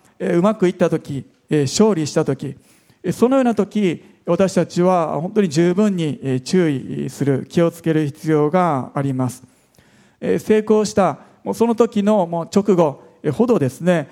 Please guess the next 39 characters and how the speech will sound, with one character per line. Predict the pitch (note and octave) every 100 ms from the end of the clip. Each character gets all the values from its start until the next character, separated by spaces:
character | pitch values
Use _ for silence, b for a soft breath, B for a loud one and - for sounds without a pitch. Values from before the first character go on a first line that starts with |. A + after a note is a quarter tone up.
| B -
私 | D#3+ D3+
た | D3
ち | C#3 E3
は | F3 D3
罪 | - F3 D#3+ C3+
を | A#2
犯 | D3+ C#3+ C#3+
し |
て | -
し | C3
ま | D3 C3
っ |
た | C3 B2+
り、 | D#3 F3+ F3+ B B
え | -
ー、 |
ま | D#3
た | D#3+ E3+ D3+ C#3
高 | D#3+ F3
慢 | E3 E3
に | D#3
な | C3+
っ |
て | B2+ C3
し | -
ま | D#3 D#3
う、 | D#3 b b _
え、 | C3
と | B2+ D3
い |
う | C#3+
こ | C#3+
と | C3 C3+
が | D3+ D#3 C3+ -
あ | C#3
る | C#3
ん | C3
で | B2
す。 | -